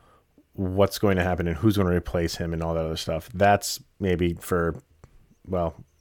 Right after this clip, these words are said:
this is the end of the week, but over the weekend we'll figure that out when they play the Wild. Um,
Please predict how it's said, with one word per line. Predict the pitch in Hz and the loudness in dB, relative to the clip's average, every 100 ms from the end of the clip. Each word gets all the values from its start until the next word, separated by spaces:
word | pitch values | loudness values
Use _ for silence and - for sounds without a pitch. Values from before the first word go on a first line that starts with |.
| - | -14
this | - 87 | -8 -8
is | 85 | -4
the | 85 | -4
end | 78 | -4
of | |
the | 78 | -4
week, | 80 76 | -4 -6
but | - 76 - - - - - | -6 -8 -8 -20 -20 -6 4
over | 113 | 8
the | 107 | 8
weekend | 101 95 90 | 8 6 4
we'll | |
figure | 85 95 85 | 4 2 4
that | 82 | 4
out | 85 - | 2 2
when | 82 | -2
they | |
play | - 78 | -4 -6
the | 76 | -6
Wild. | 76 76 - - - - - - - - _ _ - | -8 -8 -12 -20 -20 -20 -20 -20 -20 -20 _ _ 4
Um, | 104 92 85 | 6 8 6